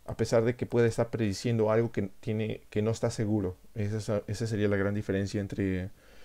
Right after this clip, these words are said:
entre un humano y una inteligencia. Entonces, lo que ellos proponían aquí en el paper es, este, modelar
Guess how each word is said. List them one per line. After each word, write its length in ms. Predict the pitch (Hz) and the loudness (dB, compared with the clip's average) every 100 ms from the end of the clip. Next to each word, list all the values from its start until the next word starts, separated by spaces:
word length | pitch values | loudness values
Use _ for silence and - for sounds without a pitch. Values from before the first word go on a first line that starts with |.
| - - - - | -18 -20 -16 -6
entre 220 | 98 107 | -2 2
un 60 | |
humano 340 | 113 110 110 117 | 2 2 4 4
y 80 | 101 | 2
una 140 | 104 | 0
inteligencia. 580 | 98 95 92 104 95 95 - - - - - - | 0 0 0 -2 -4 -10 -14 -18 -18 -20 -20 -8
Entonces, 640 | 117 107 110 117 123 117 - | -4 0 2 2 2 0 -2
lo 260 | 113 113 110 | 0 0 2
que 140 | 120 | 2
ellos 320 | 120 120 - - | 2 2 -2 -8
proponían 720 | - 120 123 120 131 131 127 | -4 -2 0 2 2 2 0
aquí 240 | 120 - 113 | -2 -2 0
en 60 | |
el 100 | 110 | 0
paper 480 | - 120 113 123 120 | 2 0 2 -2 -2
es, 240 | 107 110 113 | -2 -2 -2
este, 320 | 101 - 104 | -6 -4 -2
modelar 640 | 110 127 131 117 120 - | 2 2 2 2 2 0